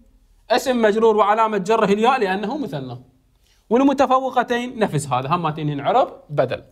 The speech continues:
استقبلت اللذين فازا في السباق. استقبل فعل ماضي مبني على السكون لاتصاله بتاء الفاعل، والتاء ضمير متصل مبني في محل رفع فاعل. اللذين، ماذا استقبلته؟ اللذين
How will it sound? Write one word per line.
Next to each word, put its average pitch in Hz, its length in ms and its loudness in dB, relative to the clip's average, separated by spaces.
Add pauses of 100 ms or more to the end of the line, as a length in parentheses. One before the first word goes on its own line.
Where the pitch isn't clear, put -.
(1160)
استقبلت 254 640 0
اللذين 226 880 2
فازا 240 520 2
في 269 60 -6
السباق. 214 640 -2
استقبل 233 520 0
فعل 220 260 -2
ماضي 214 300 2
مبني 190 280 0
على 185 240 0
السكون 190 720 -4
لاتصاله 180 580 0
بتاء 190 320 0
الفاعل، 151 380 -2
والتاء 240 400 0
ضمير 226 300 0
متصل 208 460 -2
مبني 185 280 0
في 185 140 -4
محل 165 360 -4
رفع 208 240 -2
فاعل. 131 360 -2 (760)
اللذين، 233 880 0
ماذا 269 320 2
استقبلته؟ 214 880 0
اللذين 202 640 0